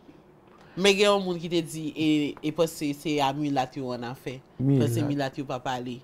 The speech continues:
Speaker 2: Ah. Mande yo. <laughs> Ba, Gabi,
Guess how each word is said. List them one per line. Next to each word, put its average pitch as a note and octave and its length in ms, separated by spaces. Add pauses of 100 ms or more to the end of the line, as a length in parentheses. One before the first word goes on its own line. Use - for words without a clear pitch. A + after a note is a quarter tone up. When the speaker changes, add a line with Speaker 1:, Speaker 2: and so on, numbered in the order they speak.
(140)
Speaker 2:
Ah. - 220 (3500)
Mande G#3 280
yo. F#3 300 (800)
<laughs> - 640
Ba, - 160 (640)
Gabi, E4 460